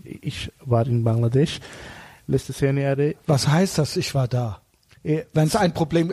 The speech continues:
Speaker 2: nenn mir mal ein
Speaker 1: Ja,
Speaker 2: Beispiel.
Speaker 1: zum Beispiel ein, ein Katastrophe, etwas,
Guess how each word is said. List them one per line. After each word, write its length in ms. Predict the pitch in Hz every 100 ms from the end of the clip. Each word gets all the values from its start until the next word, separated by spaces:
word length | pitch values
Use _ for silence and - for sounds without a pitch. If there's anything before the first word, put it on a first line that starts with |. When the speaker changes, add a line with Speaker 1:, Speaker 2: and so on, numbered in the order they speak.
| 160
Speaker 2:
nenn 220 | 170 233 226
mir 100 | 156
mal 220 | 135 120
ein 180 | 90 - - -
Speaker 1:
Ja, 140 | 175 156
Speaker 2:
Beispiel. 120 | 143
Speaker 1:
zum 80 | 185
Beispiel 420 | 185 185 - 156
ein, 260 | 160 151 151
ein 320 | 147 143 127
Katastrophe, 600 | - 135 - 160 160 151
etwas, 440 | 131 135 127 -